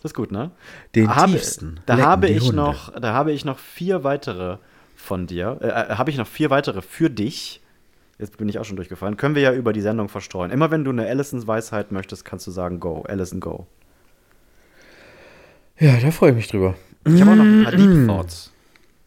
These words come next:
Speaker 2: Boah, du bist richtig, richtig on, on fire, ne? Du
Speaker 1: Ja,
Speaker 2: bist
Speaker 1: ich
Speaker 2: gut
Speaker 1: habe noch
Speaker 2: vorbereitet.
Speaker 1: ein, zwei, drei Themen. Dann habe ich noch drei Deep Thoughts. Dann habe ich noch, was wiegen wir
Speaker 2: Ja,
Speaker 1: denn?
Speaker 2: da bleibt noch einiges,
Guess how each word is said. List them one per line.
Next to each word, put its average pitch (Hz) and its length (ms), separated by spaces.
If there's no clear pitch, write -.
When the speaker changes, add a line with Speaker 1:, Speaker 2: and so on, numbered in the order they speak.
Speaker 2:
Boah, 110 120
du 113 60
bist 113 280
richtig, 127 500
richtig 107 380
on, 95 240
on 95 180
fire, 92 280
ne? 85 40
Du 92 60
Speaker 1:
Ja, 117 160
Speaker 2:
bist 110 120
Speaker 1:
ich - 60
Speaker 2:
gut - 100
Speaker 1:
habe - 80
noch 110 120
Speaker 2:
vorbereitet. 127 240
Speaker 1:
ein, 120 80
zwei, 117 520
drei 123 640
Themen. 87 760
Dann 98 180
habe 104 180
ich 98 80
noch 98 260
drei 120 460
Deep 117 360
Thoughts. 87 440
Dann 110 180
habe 110 220
ich - 160
noch, 104 580
was 104 160
wiegen 147 200
wir 139 80
Speaker 2:
Ja, 92 80
Speaker 1:
denn? - 40
Speaker 2:
da 98 80
bleibt 113 240
noch 120 160
einiges, 117 720